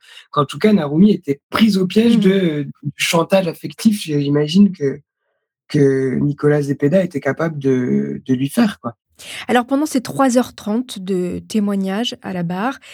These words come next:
Speaker 2: quelle est l'attitude de Nicolas Zepeda ? Regarde-t-il la mère de Narumi ?
Speaker 1: Nicolas Zepeda, il regarde à chaque fois tous les interlocuteurs. Comme s'il était spectateur, en fait. Euh,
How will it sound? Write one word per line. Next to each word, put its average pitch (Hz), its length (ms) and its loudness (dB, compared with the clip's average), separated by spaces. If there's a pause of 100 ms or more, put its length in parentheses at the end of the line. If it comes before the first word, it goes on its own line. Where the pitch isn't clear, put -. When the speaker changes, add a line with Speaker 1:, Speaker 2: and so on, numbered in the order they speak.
(200)
Speaker 2:
quelle 302 180 0
est 320 60 -2
l'attitude 233 480 -4
de 220 60 0
Nicolas 196 420 -2
Zepeda ? 190 540 -4
Regarde-t-il 233 840 -4
la 196 160 -4
mère 214 340 0
de 185 100 -8
Narumi ? 180 500 -6 (340)
Speaker 1:
Nicolas 165 440 0
Zepeda, 156 480 0
il 156 180 -6
regarde 185 540 2 (260)
à 143 100 -2
chaque 214 280 -2
fois 214 380 2 (200)
tous 240 140 4
les 220 120 8
interlocuteurs. 185 680 -2 (360)
Comme 190 120 4
s'il 220 240 4
était 202 160 0
spectateur, 196 640 2
en 165 80 -2
fait. 165 320 -6
Euh, 139 300 -2